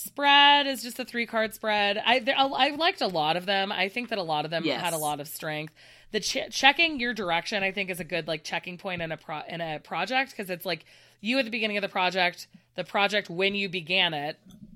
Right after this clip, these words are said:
Speaker 1: a transition that
Speaker 2: Mm-hmm.
Speaker 1: you went through, you now, the project now, a transition that you're going to go through, you at the end of the project and what the project looks like, looks like when it's concluded.
Speaker 2: Yes.
Speaker 1: I thought that was really cool.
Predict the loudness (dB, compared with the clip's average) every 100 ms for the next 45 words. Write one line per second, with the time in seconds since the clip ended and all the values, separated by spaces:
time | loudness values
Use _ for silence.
0 | -16 -6 -4 -2 0 2 2 0 -2 -4
1 | -2 -4 -4 -8 -6 -6 -4 -2 2 4
2 | 2 -2 -2 0 0 -2 0 0 0 -2
3 | -4 -4 -4 -4 -8 -8 -8 -2 0 0
4 | 0 -2 -2 -4 -4 -4 -10 -20 -20 -12
5 | 0 0 2 0 2 2 2 -2 -2 0
6 | 2 0 -2 -4 -4 -4 -4 -4 -4 -8
7 | -8 -10 -6 -8 -8 -12 -10 -8 -8 -2
8 | -2 -2 -6 -8 -10 -14 -14 -10 -8 -4
9 | -2 -4 -6 _ _ -20 -20 _ _ -6
10 | -2 2 2 2 2 2 2 0 -2 -4
11 | -4 -4 -4 0 -2 -4